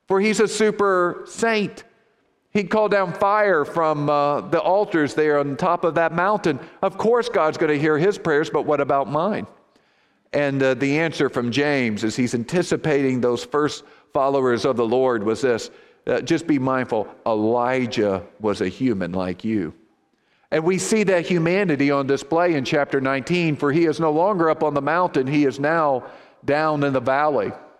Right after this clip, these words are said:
And I don't know how to really say a lot about it other than what I have done already said, but Ahab, once again, it's not the first time in his life, you can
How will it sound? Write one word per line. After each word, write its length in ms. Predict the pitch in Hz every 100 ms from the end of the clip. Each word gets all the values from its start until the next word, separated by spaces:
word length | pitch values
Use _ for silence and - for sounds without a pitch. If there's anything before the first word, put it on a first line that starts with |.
| _ _ _ _ _ _
And 120 | 165
I 100 | 196
don't 200 | 214 190
know 240 | 180 185 170
how 200 | 175 175
to 120 | 156 - -
really 420 | 156 151 202 185 147
say 220 | - 170
a 80 | 143
lot 480 | 135 135 160 180
about 320 | 156 120 127 131
it 140 | 139
other 160 | 143 135
than 120 | 135
what 140 | 143
I 140 | 131 123
have 160 | 120
done 440 | 131 180 151 131 131 - - _
already 420 | 139 139 139 139 127
said, 460 | - 214 180 131
but 420 | 147 135 - - -
Ahab, 840 | 170 190 170 160 156 143 123 - - _ _
once 280 | 147 196 -
again, 500 | 156 139 180 156 139
it's 160 | 151 147
not 160 | 156
the 80 | -
first 300 | 131 165 156
time 320 | 165 139 131
in 80 | 127
his 160 | 127 131
life, 340 | 131 131 135
you 80 | 131
can 240 | 127 120